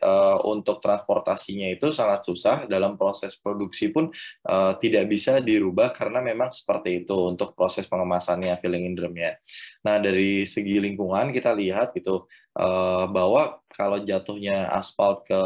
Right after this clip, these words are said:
keluaran ini akan mencemari lingkungan dan susah dibersihkan. Lalu dari sisi mas-, manusia, personil juga terbatas gitu, di mana operator cuma tiga personil, helper dua personil gitu dalam konteks penelitian yang dilakukan di, eh, Bitumen Gresik ini.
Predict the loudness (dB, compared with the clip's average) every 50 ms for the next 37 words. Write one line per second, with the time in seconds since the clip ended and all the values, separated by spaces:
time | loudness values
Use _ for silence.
0 | 0 0 0 -2 -4 -4 -8 _ _ _ -2 0 2 2 2 2 0 -2 -2 -2
1 | 0 -2 -2 -2 -2 -4 -4 -4 -6 -8 -8 -4 -2 -2 -2 0 -2 -4 -6 -6
2 | -6 -4 -2 -2 -2 -2 -2 -4 -4 -4 -6 -4 -4 -2 -2 -2 -2 -4 -4 -4
3 | -4 -4 -2 0 2 0 0 0 -4 -10 _ -20 -20 -20 _ _ _ 2 4 4
4 | 4 4 4 2 4 2 2 0 -2 -2 -4 -4 -4 -4 -2 0 2 2 0 0
5 | -2 -4 -6 -6 -10 -14 _ -2 -2 0 0 -2 -4 -2 0 2 4 4 4 2
6 | 0 -4 -8 -10 -10 -8 -6 -4 -2 -2 -2 0 0 0 0 0 0 0 0 0
7 | 0 -2 0 0 -2 -2 -2 -4 -8 -10 -8 -8 -8 -6 -4 -2 0 2 2 4
8 | 4 6 4 4 4 4 0 -2 -2 -4 -6 -4 -4 -4 -6 -6 -6 -8 -8 -4
9 | -2 -2 -2 0 2 2 2 2 2 0 -6 -18 -20 _ _ _ 0 2 2 2
10 | 2 -2 0 0 0 0 -2 -4 -6 -4 0 0 0 2 2 0 0 0 -2 -2
11 | -2 0 0 0 0 0 -2 -4 -4 -4 -4 -2 -2 -4 -4 -4 -6 -8 -6 -4
12 | -4 -4 -2 -2 -2 -2 -2 -4 -2 0 0 0 0 2 0 0 0 0 -4 -6
13 | -8 -8 -12 -18 -20 -20 _ _ -2 0 0 2 2 0 0 0 -2 -2 -2 -2
14 | -2 -2 -2 -2 -6 -4 -4 -4 -4 -4 -4 -6 -6